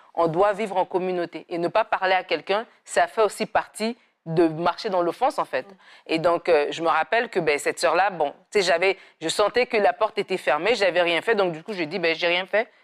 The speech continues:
Speaker 1: c'est pas mon problème, je continue. » Mais parce qu'on met la parole de Dieu en pratique, parce qu'on doit marcher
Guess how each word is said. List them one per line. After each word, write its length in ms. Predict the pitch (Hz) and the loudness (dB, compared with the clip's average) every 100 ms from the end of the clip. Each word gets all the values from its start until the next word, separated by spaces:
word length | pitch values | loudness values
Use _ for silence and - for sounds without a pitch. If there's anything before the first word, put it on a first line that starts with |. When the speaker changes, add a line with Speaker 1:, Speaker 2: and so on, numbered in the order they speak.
| _ | _
Speaker 1:
c'est 180 | - 190 | -4 0
pas 120 | 190 | 0
mon 160 | 175 151 | -2 -6
problème, 340 | - 156 240 | -4 -2 -2
je 100 | - | -2
continue. » 440 | 240 233 220 165 - _ _ | -4 -4 -4 -4 -8 _ _
Mais 280 | 170 190 240 - - | 0 2 2 -2 -6
parce 280 | 220 - - | -8 -8 -2
qu'on 380 | 302 311 - 180 | 2 2 0 0
met 140 | 190 | 2
la 120 | 180 | 2
parole 260 | - 165 175 | 0 0 -2
de 100 | 160 | -2
Dieu 140 | 151 | -4
en 60 | 151 | -4
pratique, 400 | - 151 302 294 | -4 -4 -6 -2
parce 180 | - 220 | -2 -2
qu'on 160 | - 233 | -2 0
doit 160 | 185 | 2
marcher 380 | 165 156 - 175 | 0 -2 -4 -10